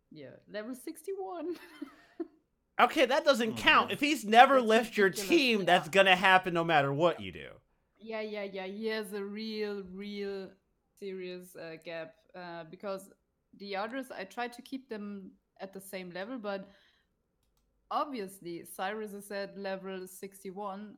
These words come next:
Speaker 1: and for, yeah, just as a little explanation for the listeners, because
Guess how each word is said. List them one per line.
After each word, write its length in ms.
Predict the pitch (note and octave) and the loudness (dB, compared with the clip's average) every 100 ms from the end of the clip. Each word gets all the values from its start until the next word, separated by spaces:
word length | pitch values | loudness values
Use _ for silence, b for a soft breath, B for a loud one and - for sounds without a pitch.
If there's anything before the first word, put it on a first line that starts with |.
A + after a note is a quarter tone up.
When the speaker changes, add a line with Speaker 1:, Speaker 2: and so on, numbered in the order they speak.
| - | -16
Speaker 1:
and 280 | E3+ E3+ E3+ | -14 -14 -16
for, 240 | F#3 F3 E3+ E3 E3 _ _ _ _ _ - | -14 -12 -12 -14 -16 _ _ _ _ _ -18
yeah, 140 | D#3+ - _ _ | -18 -18 _ _
just 300 | G3 G3 _ - | -20 -20 _ -18
as 140 | F#3+ | -16
a 40 | F3+ | -14
little 260 | F3 F3 E3+ | -16 -16 -16
explanation 880 | E3+ - _ - E3+ F3+ F#3 - E3 | -16 -20 _ -20 -16 -14 -16 -18 -20
for 100 | E3+ | -18
the 100 | E3 | -16
listeners, 520 | F#3 A#3 - F3+ G#3 - | -14 -16 -16 -16 -18 -20
because 300 | E3 E3+ | -18 -18